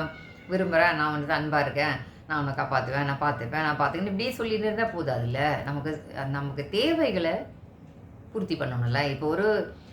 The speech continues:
ரோட்ல ஒருத்தர் ஒண்ணுமே இல்லாம, ஒரு குளிர்ல நடுங்கிட்டு ஒருத்தர் இருக்கிறார், பிச்சை எடுத்துன்னு இருக்கிறார், எதுவுமே இல்ல. அவர்ட்ட போய்,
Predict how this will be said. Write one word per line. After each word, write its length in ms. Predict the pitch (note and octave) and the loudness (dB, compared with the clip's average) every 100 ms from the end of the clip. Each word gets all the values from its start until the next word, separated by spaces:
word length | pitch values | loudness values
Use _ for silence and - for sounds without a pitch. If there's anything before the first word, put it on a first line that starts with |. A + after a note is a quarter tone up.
| - | -4
ரோட்ல 240 | F#3 F#3 | 0 4
ஒருத்தர் 420 | F#3+ F3+ F3 G#3 G3 | 6 6 2 0 -2
ஒண்ணுமே 320 | E3+ D#3+ E3+ | -2 -2 -2
இல்லாம, 420 | D#3 D#3 F3+ G#3+ G#3+ C#3+ C3+ | -2 0 0 -2 -6 -8 -6
ஒரு 180 | C#3+ D3 | -4 -4
குளிர்ல 260 | G3 G3 E3 | 0 2 4
நடுங்கிட்டு 460 | F#3 D#3+ D#3 D#3 - | 4 2 0 0 0
ஒருத்தர் 180 | - | 0
இருக்கிறார், 580 | C#3 C3+ - C#3 C3 C3 - | 0 -2 -2 0 0 -2 -10
பிச்சை 260 | - C#3 | -4 -4
எடுத்துன்னு 160 | A#2+ C3+ | -2 -4
இருக்கிறார், 400 | C#3+ A#2 B2+ A#2 | -4 -2 -2 -2
எதுவுமே 320 | C#3+ C#3+ D#3 | -2 -2 -2
இல்ல. 160 | C#3+ C3+ | 0 0
அவர்ட்ட 300 | C#3+ - - | 0 0 0
போய், 320 | G3 F3+ | -2 -2